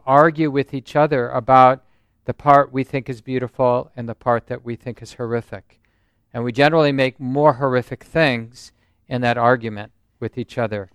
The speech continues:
about what's beautiful and what's horrific, right? And then there's the vast stuff that we just ignore 'cause it's neither beautiful nor horrific, so we don't pay attention to it.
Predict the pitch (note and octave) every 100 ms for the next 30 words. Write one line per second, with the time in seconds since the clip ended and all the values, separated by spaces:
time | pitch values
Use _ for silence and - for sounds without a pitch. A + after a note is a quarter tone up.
0 | _ B2 A2+ A#2+ A2+ - A#2+ A#2+ A#2 -
1 | A2+ A2 - _ _ _ A#2 A2+ - B2
2 | A2 A2 - G2+ - _ _ _ _ _
3 | _ _ _ _ - A2 B2 - - B2
4 | B2 C3 C3 B2+ A#2+ - A#2+ B2+ C3 -
5 | - C3+ A#2+ C#3 B2 A2 B2 - B2+ A2+
6 | A#2+ C3+ G#2 - A#2 A2 - B2 B2 A#2+
7 | G#2 A#2 A2+ - A#2 G#2+ G#2 _ _ _
8 | _ _ A#2+ G#2 B2 A2 A2+ - F#2+ _
9 | _ _ _ _ _ _ _ _ _ A#2+
10 | A#2 A2+ - A2+ G#2+ A#2+ A2+ - A2 A2+
11 | G2+